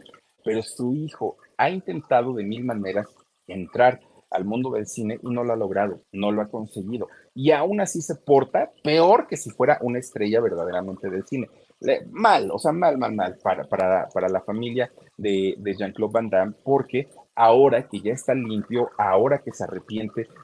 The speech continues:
de todo lo que hizo, todo, todo lo que hizo, pues imagínense ustedes, ya, ya de qué le sirve. Sí, a final de cuentas, prácticamente, pues echó a perder los mejores años de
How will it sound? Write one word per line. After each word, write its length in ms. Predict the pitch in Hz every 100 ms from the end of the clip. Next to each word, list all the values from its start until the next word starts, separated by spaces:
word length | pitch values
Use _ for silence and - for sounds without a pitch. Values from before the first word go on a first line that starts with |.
| -
de 240 | 117 110 -
todo 800 | 180 233 240 262 277 285 214
lo 160 | 165 131
que 200 | - 101
hizo, 360 | 110 131 123 -
todo, 460 | 147 196 202 175 135
todo 260 | - 139
lo 160 | 120 113
que 140 | 131
hizo, 240 | 139 147 170 - -
pues 220 | 135 143
imagínense 500 | 160 160 170 170 165
ustedes, 380 | 175 208 151 135 -
ya, 240 | 123 127 139
ya 120 | 135
de 120 | 131
qué 120 | 135
le 100 | 123
sirve. 380 | 120 165 117 92 - _ -
Sí, 260 | 135 143 -
a 80 |
final 340 | 98 110 113 123
de 80 | 127
cuentas, 400 | 120 107 120 -
prácticamente, 800 | 113 104 107 - 101 101 98 - - - _
pues 280 | 123 127 -
echó 240 | 110 -
a 60 | 104
perder 420 | 120 104 120 123
los 400 | 117 123 117 110
mejores 600 | 113 110 - 127 127 -
años 260 | 110 117
de 80 | 117